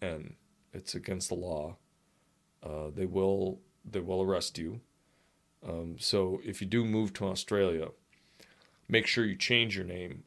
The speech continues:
or even if you're not gonna change it, just make sure you add an N to the end of your name, 'cause otherwise, I don't know. What's your police down there? Are they just regular police? I was gonna say bobbies, but that's, like, fucking London shit.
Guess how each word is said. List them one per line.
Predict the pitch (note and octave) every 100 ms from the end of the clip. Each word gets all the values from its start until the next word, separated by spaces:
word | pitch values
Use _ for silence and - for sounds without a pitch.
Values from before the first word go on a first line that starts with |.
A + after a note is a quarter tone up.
| _
or | G2+ A2+ A2 G#2+ A2+ _ _
even | G#2+ A2
if | G#2
you're | G#2+
not | G2+
gonna | G2+ F#2
change | - G#2+ G2 F#2+
it, | -
just | G2+ A2+
make | G#2
sure | - G#2+
you | G2 F#2+
add | F2+ F#2 F#2
an | F2 -
N | F#2 F2+ G2 G2+
to | G2+
the | F#2
end | F2+ G2+
of | G#2+
your | A2
name, | G#2+ A2+ A#2 _ _ _ _ _ _ _ _ _ -
'cause | G#2 F2 - - - E3 - -
otherwise, | G#2 F#2+ F#2 F2+ F2 - - - - - _ - - -
I |
don't | F#2 E2
know. | D#2 D2+ D#2 - _ _ _ _ _ _ _ _ _ _ _ _ _ _ _ _ _
What's | A#2 G#2+
your | F#2
police | - E2 E2
down | - C#2 C#2
there? | C#2+ C#2 D#3+
Are | D#2+
they | F2
just | -
regular | F2+ F2 E2+
police? | - E2 D#2+ -
I |
was | F#2+
gonna | F#2+ G2
say | E2
bobbies, | C#2+ E2 D#2+ D#2 C#2+ C#2+
but | -
that's, | D#2+ -
like, | D#2 -
fucking | - D#2 - D2 D2 D2
London | D2+ D2+ C#2+
shit. | C#2 D2+ C#2+